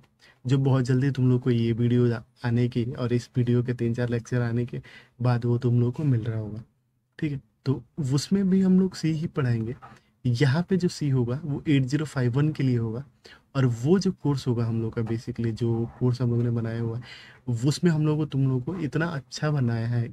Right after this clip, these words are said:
वो course हम लोगों ने, at least eight to ten जो है, क्या बोलते हैं हम, communication protocols, वो हम लोगों ने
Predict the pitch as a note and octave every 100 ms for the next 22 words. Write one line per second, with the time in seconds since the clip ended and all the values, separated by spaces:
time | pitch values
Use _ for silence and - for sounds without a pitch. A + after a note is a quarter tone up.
0 | C3 A#2 A#2+ A#2+ A#2 A#2+ A2 A2 A2+ A#2
1 | - - - - C3+ - E3 F3+ F#3 -
2 | - - _ _ _ - D3+ F3+ - -
3 | F3 _ - D3 D#3+ F3 - _ _ -
4 | _ _ _ _ _ _ _ _ _ _
5 | _ _ - - D3+ C3+ C#3 A#2 B2+ A#2+
6 | A2 - B2+ A#2+ A2+ A#2 A2+ B2 - _
7 | _ _ - C#3 C#3 C3 C3+ D#3 D3+ D3
8 | B2 C3+ B2+ A#2+ - - - - _ B2+
9 | D#3+ E3 D#3 E3+